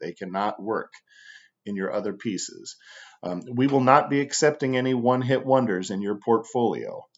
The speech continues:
Everything must be three or more related design pieces. So be aware. Um, early on, we will be creating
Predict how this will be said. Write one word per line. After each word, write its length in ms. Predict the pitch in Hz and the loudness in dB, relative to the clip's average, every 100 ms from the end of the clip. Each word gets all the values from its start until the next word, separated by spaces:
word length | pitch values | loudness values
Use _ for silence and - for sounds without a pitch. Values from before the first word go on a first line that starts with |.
| _ | _
Everything 480 | 101 101 120 131 131 | -6 -4 0 0 0
must 240 | 117 110 - | 0 -2 -4
be 140 | 92 | -8
three 640 | - - 104 113 123 135 | -8 -14 -4 0 0 -2
or 320 | 127 107 110 | -4 -4 -4
more 440 | 104 92 85 85 82 | -4 -4 -2 -2 -2
related 560 | 82 73 78 78 80 - | -6 -6 -6 -8 -12 -16
design 520 | 82 92 107 98 82 | -10 -4 -2 -2 -6
pieces. 600 | - - - - - - _ - - - | -12 -16 -16 -16 -18 -18 _ -20 -20 -20
So 380 | - 107 98 73 - | -10 -4 -4 -4 -2
be 180 | 107 131 | 2 4
aware. 560 | 131 120 110 - - _ _ _ - | 6 6 4 2 -6 _ _ _ -8
Um, 440 | 80 76 71 62 _ _ _ _ _ _ _ _ _ _ _ _ | -4 -4 -6 -14 _ _ _ _ _ _ _ _ _ _ _ _
early 320 | 120 127 139 | 2 4 6
on, 540 | 123 123 127 131 135 117 | 6 8 6 4 0 0
we 100 | 113 | 0
will 160 | 107 | 0
be 160 | 104 104 | -2 -4
creating 720 | - 120 110 104 104 101 101 | -4 -2 2 0 0 -6 -8